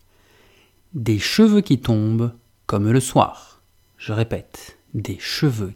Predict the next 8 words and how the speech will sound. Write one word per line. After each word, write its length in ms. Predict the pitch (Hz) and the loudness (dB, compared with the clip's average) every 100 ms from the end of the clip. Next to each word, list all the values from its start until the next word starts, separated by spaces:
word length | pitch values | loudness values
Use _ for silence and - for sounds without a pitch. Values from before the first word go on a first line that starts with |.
| - | -16
qui 140 | - | -20
tombent 560 | - - 95 98 110 120 - - - - | -16 -12 -8 -6 -6 -8 -14 -20 -20 -8
comme 380 | - 107 117 123 - | -2 0 0 -2 -2
le 140 | 127 | 0
soir. 600 | 131 - - - - - _ _ _ _ _ _ _ _ _ _ _ | 0 0 -4 -4 -14 -20 _ _ _ _ _ _ _ _ _ _ _
Pas 240 | 180 180 - | 4 4 2
une 360 | 113 107 113 | -2 2 2
guerre 560 | 135 117 113 127 123 - | 4 4 4 2 0 -8